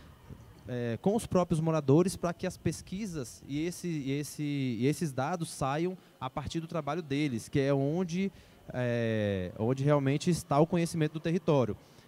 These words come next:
E aí esse, este instituto, ele é formado tanto por profissionais da área de marketing, como por pessoas que moram nas regiões, que onde quem tem o maior ativo do negócio é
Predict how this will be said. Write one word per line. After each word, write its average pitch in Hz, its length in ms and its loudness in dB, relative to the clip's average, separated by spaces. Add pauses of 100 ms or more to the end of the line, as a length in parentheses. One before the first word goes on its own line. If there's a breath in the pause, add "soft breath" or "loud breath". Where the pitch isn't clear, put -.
E 127 80 2
aí 156 360 0
esse, 170 760 6
este 160 240 2
instituto, 160 560 6
ele 147 100 4
é 151 60 0
formado 131 760 4 (460 loud breath)
tanto 208 320 4
por 170 160 6
profissionais 160 640 0
da 180 100 0
área 160 120 2
de 143 100 -2
marketing, 151 560 -8 (340 loud breath)
como 202 340 6
por 202 180 6
pessoas 180 540 2
que - 120 -6
moram 160 280 2
nas 165 140 0
regiões, 165 640 2
que 170 200 6
onde 196 420 4 (140)
quem 220 180 0
tem 190 180 0
o 190 60 2
maior 165 240 2
ativo 180 380 -2
do 147 100 2
negócio 135 580 4 (320 loud breath)
é 147 340 -4